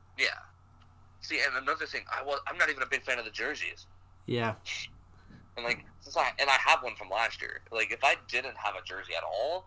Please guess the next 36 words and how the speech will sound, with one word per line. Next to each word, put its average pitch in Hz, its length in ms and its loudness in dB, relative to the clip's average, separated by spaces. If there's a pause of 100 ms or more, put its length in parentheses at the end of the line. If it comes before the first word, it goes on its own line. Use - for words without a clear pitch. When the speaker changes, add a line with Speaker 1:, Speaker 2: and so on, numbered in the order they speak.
Speaker 1:
okay, 110 380 -2
maybe. 85 320 -6 (1800)
But, 113 120 -4
like, 104 200 2 (1400)
I 98 60 6
have 135 340 6
last 107 320 0
year's 80 260 -12
jersey 71 180 -12 (120)
still. - 380 -14 (680)
I'm 95 140 -4
not 135 200 8
a 104 60 2 (120)
fan 110 180 2
of 85 80 -4 (180)
either 104 380 4
of - 160 -20
th-, 87 120 -12 (300)
this 107 220 -6
year's - 180 -14
jerseys. - 720 -2
Speaker 2:
<laughs> - 100 -18 (500)
Speaker 1:
If 123 120 4
I 113 160 8
were 113 120 -4
to 107 40 -6
get 98 160 -6
one, 92 140 -8
it'd 92 140 -12
probably 90 340 -2
be 85 160 -8
the 78 100 -8
away 60 120 -12 (100)
one. - 140 -12 (1120)
But 95 180 4
Speaker 2:
Yeah. 92 100 0